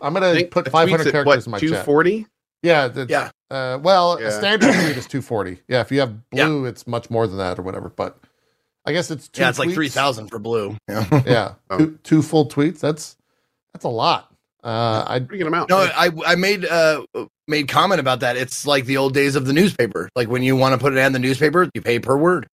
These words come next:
Speaker 1: Yeah.
Speaker 3: Or per, per character
Speaker 2: Yeah.
Speaker 3: or whatever.
Speaker 2: Good
Speaker 1: Yeah.
Speaker 2: point.
Speaker 1: Yeah, that's not wrong.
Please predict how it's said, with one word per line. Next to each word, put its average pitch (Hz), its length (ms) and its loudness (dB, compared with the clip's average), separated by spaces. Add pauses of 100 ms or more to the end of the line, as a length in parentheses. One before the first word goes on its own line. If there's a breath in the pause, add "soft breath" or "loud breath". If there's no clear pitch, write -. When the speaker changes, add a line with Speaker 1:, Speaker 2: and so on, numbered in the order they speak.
(160)
Speaker 1:
Yeah. 139 340 0
Speaker 3:
Or 127 60 -2
per, 131 200 -2
per 135 200 -2
character 147 340 -2
Speaker 2:
Yeah. 240 120 4
Speaker 3:
or - 40 -4
whatever. 107 420 -8 (180)
Speaker 2:
Good 123 100 -6
Speaker 1:
Yeah. - 140 4
Speaker 2:
point. 98 100 -4 (880)
Speaker 1:
Yeah, - 160 -6 (200)
that's - 200 -16
not - 180 -6
wrong. - 160 -10